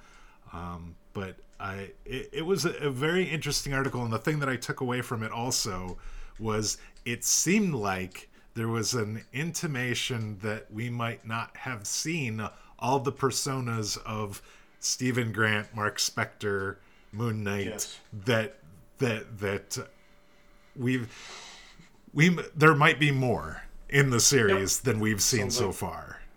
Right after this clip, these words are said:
Speaker 2: that is definitely going to be the case. And, and I think that, you know, the other thing, just in terms of, they've obviously started trying to deal with changing their, their use of terminology. They were using, uh, like, the term alters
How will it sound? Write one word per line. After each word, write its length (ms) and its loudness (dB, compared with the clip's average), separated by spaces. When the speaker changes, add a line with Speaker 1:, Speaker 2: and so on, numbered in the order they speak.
Speaker 2:
that 200 -2
is 140 -4
definitely 540 -8
going 240 -8
to 60 -10
be 100 -8
the 100 -10
case. 420 -8
And, 260 0
and 100 6
I 80 8
think 200 0
that, 260 -2
you 100 -8
know, 100 -6
the 100 0
other 140 4
thing, 220 -6
just 240 -8
in 100 -10
terms 360 -8
of, 180 -8
they've 220 4
obviously 580 2
started 360 -4
trying 360 -6
to 100 -16
deal 300 -6
with 320 -10
changing 400 -6
their, 300 -10
their 120 -8
use 200 -6
of 80 -16
terminology. 880 -8
They 60 -16
were 140 -14
using, 440 -10
uh, 100 -12
like, 180 -14
the 140 -18
term 180 -8
alters 680 -8